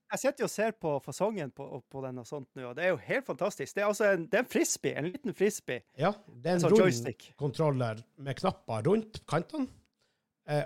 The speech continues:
Speaker 2: og en joystick da, eller en, eh, ana-, analog stick, whatever. Ehm,
Speaker 1: Ja, og du kan bytte ut knapper og styre og
Speaker 2: Ja,
Speaker 1: stelle
Speaker 2: du
Speaker 1: etter
Speaker 2: kan
Speaker 1: så det
Speaker 2: konfigurere den
Speaker 1: passer, og
Speaker 2: pretty much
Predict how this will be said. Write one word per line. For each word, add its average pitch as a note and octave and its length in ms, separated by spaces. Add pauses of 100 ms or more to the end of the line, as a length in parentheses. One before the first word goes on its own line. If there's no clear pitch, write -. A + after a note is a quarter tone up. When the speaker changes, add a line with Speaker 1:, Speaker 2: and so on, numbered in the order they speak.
Speaker 2:
og F3+ 140
en D3 160
joystick A#2+ 440
da, - 140 (180)
eller B2 240
en, A2 540 (760)
eh, G2+ 500 (1300)
ana-, A2+ 260
analog A#2 420
stick, - 320
whatever. A2 400 (840)
Ehm, C3 360
Speaker 1:
Ja, A3 200
og F#3+ 340
du G3 80
kan G#3 160
bytte A#3 320
ut G3+ 220
knapper G3 720
og C3+ 80
styre F3+ 420
og C#3 120
Speaker 2:
Ja, D#3+ 160
Speaker 1:
stelle D3 260
Speaker 2:
du D#3 80
Speaker 1:
etter - 20
Speaker 2:
kan D#3 80
Speaker 1:
så - 0
det D3 80
Speaker 2:
konfigurere D#3+ 500
den A#2+ 180
Speaker 1:
passer, C#3 320
og A#2+ 80
Speaker 2:
pretty G#3 680
much A#2+ 240